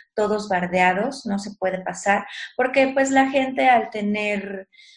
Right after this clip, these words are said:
al tener tiempo libre, los niños, es perfectamente entendible, ¿no? Quieren salir al parque. Entonces, eso ya no está permitido, por lo menos en el primer cuadro del, de, del centro de Querétaro. Eh,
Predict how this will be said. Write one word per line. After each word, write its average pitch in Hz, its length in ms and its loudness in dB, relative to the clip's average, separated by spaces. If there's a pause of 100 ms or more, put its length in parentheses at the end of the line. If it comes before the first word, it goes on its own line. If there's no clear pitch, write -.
(140)
al 196 160 0
tener 214 360 0
tiempo 226 380 0
libre, 202 460 0
los 180 240 -4
niños, 202 360 -2
es 190 160 -12
perfectamente 208 640 -2
entendible, 180 560 -6 (160)
¿no? 180 140 -2 (160)
Quieren 202 240 -2
salir 190 460 -2
al 180 180 -4
parque. 170 340 -8 (600)
Entonces, 185 760 -4
eso 185 260 -6
ya 196 240 2
no 208 140 0
está 196 260 -4
permitido, 175 560 -6
por 170 160 -12
lo 160 80 -10
menos 165 400 -16
en 165 60 -12 (100)
el 151 140 -18
primer 165 320 -14
cuadro 170 340 0
del, 151 220 -8 (120)
de, 151 480 -6
del 156 140 -6
centro 175 440 -4
de 170 120 -6
Querétaro. 196 640 0 (560)
Eh, 175 480 -2